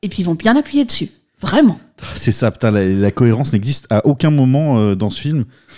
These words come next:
Speaker 2: Euh, sans être un grand scientifique, hein, on s'en aperçoit vite. Alors les personnages sont, c'est, euh, c'est du lourd. C'est
Speaker 1: Ah,
Speaker 2: du
Speaker 1: c'est,
Speaker 2: lourd.
Speaker 1: c'est, c'est magique, en fait. Il y a, il y a tout ce qu'on aime, euh, dans un film, euh, catastrophe produit pour la télévision qu'on regarde un dimanche après-midi après un repas de Noël.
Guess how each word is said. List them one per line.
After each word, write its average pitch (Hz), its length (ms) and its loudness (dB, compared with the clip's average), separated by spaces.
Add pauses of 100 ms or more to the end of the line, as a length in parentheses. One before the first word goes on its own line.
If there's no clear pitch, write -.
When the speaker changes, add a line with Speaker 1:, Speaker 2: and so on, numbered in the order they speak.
(280)
Speaker 2:
Euh, 101 200 2
sans 117 240 0
être 123 120 -4
un 110 100 2
grand 101 100 -2
scientifique, 113 460 -6
hein, 110 80 0
on 101 40 -2
s'en 101 140 0
aperçoit 101 320 -2
vite. 120 220 -2
Alors 98 160 0
les 95 80 0
personnages 107 540 -6
sont, 90 280 -8
c'est, - 220 -14
euh, - 60 -12 (500)
c'est - 180 0
du 151 140 2
lourd. 98 280 0 (340)
C'est - 160 0
Speaker 1:
Ah, 202 40 2
Speaker 2:
du 135 80 -2
Speaker 1:
c'est, 120 60 0
Speaker 2:
lourd. 101 120 0
Speaker 1:
c'est, 175 220 2
c'est 175 180 -6
magique, 190 360 -4
en - 40 -6
fait. 190 220 -10
Il - 40 -8
y - 20 -4
a, 151 40 -4
il 156 60 -6
y 180 60 -2
a 180 40 -4
tout 302 280 0
ce - 100 -8
qu'on 220 360 0
aime, 254 360 2
euh, 196 200 0
dans 233 440 0
un 202 160 0
film, 247 480 0
euh, 202 160 0
catastrophe 214 680 -6 (500)
produit 247 320 2
pour 240 160 -2
la 202 80 2
télévision 196 680 0
qu'on 240 180 0
regarde 220 400 0
un 202 100 0
dimanche 214 380 0
après-midi 208 600 -2
après 208 340 -6
un 226 80 0
repas 214 220 -2
de 220 60 0
Noël. 208 280 0